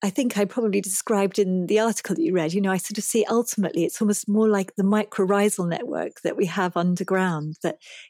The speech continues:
connects all these different threads that connect people. And the thing that we've really learned from nature is that there is resilience in diversity. And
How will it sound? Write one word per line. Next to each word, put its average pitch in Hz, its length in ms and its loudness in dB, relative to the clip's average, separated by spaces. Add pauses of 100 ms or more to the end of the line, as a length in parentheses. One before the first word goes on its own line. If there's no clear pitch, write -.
connects 233 600 0
all 240 120 2
these 226 180 2
different - 340 -4
threads 220 440 -2
that - 120 -6
connect - 360 -10
people. 180 420 -4 (680)
And 233 140 2
the 240 80 2
thing 302 300 0
that 277 100 -2
we've 254 220 0
really 247 520 2
learned 220 360 0 (420)
from 202 240 2
nature 196 600 -2 (240)
is - 260 0
that - 340 -4 (680)
there 202 180 2
is 202 180 0
resilience 208 720 2
in 175 100 0
diversity. 170 840 -4 (1040)
And 185 300 -2